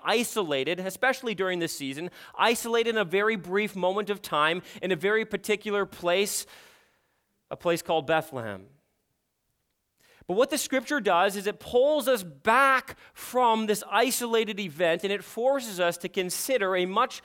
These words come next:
larger perspective, to look at it from a much larger lens. Paul begins in verse five by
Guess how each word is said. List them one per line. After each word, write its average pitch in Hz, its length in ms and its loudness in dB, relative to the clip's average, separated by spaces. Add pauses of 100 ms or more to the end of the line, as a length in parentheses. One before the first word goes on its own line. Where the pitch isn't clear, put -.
(220)
larger 220 520 2
perspective, 226 960 -2
to 190 100 -4
look 247 220 -2
at 190 100 0
it 185 100 -2
from 185 120 -2
a 185 40 -2
much 190 280 0 (200)
larger 180 500 0
lens. 143 880 0 (720)
Paul 208 240 4
begins 214 420 -2
in 202 100 -4
verse 180 280 -2
five 156 520 2
by 147 280 2